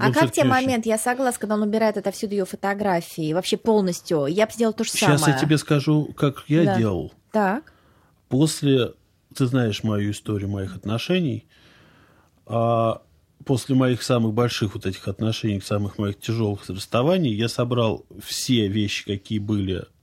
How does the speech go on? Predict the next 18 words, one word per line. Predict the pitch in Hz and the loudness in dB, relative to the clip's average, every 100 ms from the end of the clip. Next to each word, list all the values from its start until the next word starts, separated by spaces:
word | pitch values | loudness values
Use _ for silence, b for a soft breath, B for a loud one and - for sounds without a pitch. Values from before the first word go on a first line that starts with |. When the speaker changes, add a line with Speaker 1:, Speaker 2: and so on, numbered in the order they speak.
| _ - | _ -20
Speaker 2:
фотографии, | - 107 104 120 151 147 - 120 110 110 104 - | -6 -4 0 2 4 2 0 0 0 0 -4 -6
какие-то | 110 120 113 117 | -8 -8 -8 -8
штуки, | - 113 117 117 | -4 0 0 0
какие-то | 113 107 113 113 | -2 -4 -4 -4
памятные | - 113 120 107 - 110 107 | 2 2 4 0 0 0 0
вещи, | 104 - 104 | -2 -4 -8
еще | 101 127 113 | -4 -2 -2
что-то, | - 107 110 | -4 -6 -4
еще | - 143 | -4 -4
целый | - 139 123 | 0 2 2
так | 104 104 98 | 0 -4 -2
большой | 107 107 - 107 | -4 -4 -2 -4
этот | 101 - | -4 -8
самый. | 101 92 - B B B B B B B _ _ - - _ _ _ | -6 -6 -8 B B B B B B B _ _ -20 -20 _ _ _
Ты | - | -2
щас, | 113 131 120 - | 0 0 0 -2
ну, | 123 113 | 0 0
<laughs> | - 131 | 0 2